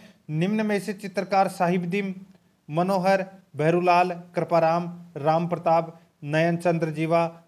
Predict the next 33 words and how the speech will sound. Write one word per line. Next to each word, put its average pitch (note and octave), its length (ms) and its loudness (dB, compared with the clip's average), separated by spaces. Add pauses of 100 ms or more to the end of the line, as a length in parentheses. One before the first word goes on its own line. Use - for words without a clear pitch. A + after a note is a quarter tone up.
अमरा, D#3+ 720 2
शिवदयाल E3 680 4 (300)
आदि D#3 320 0
किस A3+ 320 -8
शैली G3+ 260 -2
के G#3 160 -2
प्रसिद्ध G3 460 -8
थे? F#3 280 0 (500)
बताइए E3 500 -2 (360)
किस G#3+ 220 -6
शैली G3 360 0
के G3+ 180 -2
ये G3+ 360 0 (220)
प्रसिद्ध F3 400 -6
थे? D3+ 260 0
तो - 180 -6
इसका D#3 260 4
राइट E3+ 260 6
आंसर E3 260 2
हो E3 80 2
जाएगा D3+ 380 6 (240)
वो D3+ 160 4
है D#3 180 4
दोस्तों C#3+ 340 -2
अपना C#3+ 200 -4
इसमें C3+ 380 -4 (280)
मेवाड़ D3+ 380 4
शैली D3+ 300 -4
के D3+ 120 -4
ये C#3+ 160 -2
प्रसिद्ध C3+ 360 -12
चित्रकार B2+ 540 2
थे, C3 220 -2